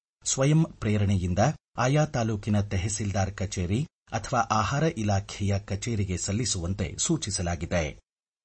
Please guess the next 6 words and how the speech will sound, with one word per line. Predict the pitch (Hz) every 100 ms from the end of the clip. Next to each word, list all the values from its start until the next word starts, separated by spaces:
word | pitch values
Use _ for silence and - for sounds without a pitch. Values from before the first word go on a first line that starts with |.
| _ _ _ -
ಅರಣ್ಯ | 123 160 170
ಭೂಮಿ | 165 - 135 147
ಒತ್ತುವರಿ | 127 104 127 123 123
ಪ್ರಕರಣಗಳು | 120 95 98 90 104 85 -
ನ್ಯಾಯಾಲಯದಲ್ಲಿ | 95 117 127 147 139 110 107 95 113
ಇತ್ಯರ್ಥವಾಗಿ | 107 98 - 107 101 - 101 92 101 135